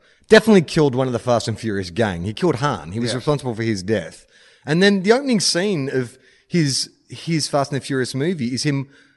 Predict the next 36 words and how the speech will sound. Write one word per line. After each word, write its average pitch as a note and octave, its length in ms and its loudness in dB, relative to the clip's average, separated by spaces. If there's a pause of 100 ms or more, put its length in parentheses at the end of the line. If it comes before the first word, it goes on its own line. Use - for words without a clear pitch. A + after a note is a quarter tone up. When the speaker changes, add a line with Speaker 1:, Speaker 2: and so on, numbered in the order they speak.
(160)
Speaker 1:
walking E3 540 2
out C3+ 200 0
of A#2+ 160 2
a A2+ 180 0
hospital F#3+ 460 -4
or C3+ 120 0
a A#2 40 -2
prison C3 480 -4
where A#2 120 -2
he, A#2 360 -10 (240)
like, C#3 180 0
the, D#3+ 180 2
it's D#3 120 -6
just E3 140 -4
a C3+ 40 -4
tracking D#3 360 -4
shot B2+ 220 -4
where B2 260 2
there's A2+ 160 -6
just F#2+ 200 -12
dead B2 220 -2
bodies A#2 320 0
everywhere. G2 480 -6 (240)
The B2+ 100 -10
suggestion B2 520 -2
being G#2+ 340 -2 (260)
Jason B2+ 300 0
Statham's G#2 380 -2
just G#2 160 -4
laid G2 180 0
waste G2 320 2
to G2 100 -2
all G2 80 0
these F#2 200 0
innocent F#2+ 340 -2
people. - 380 -10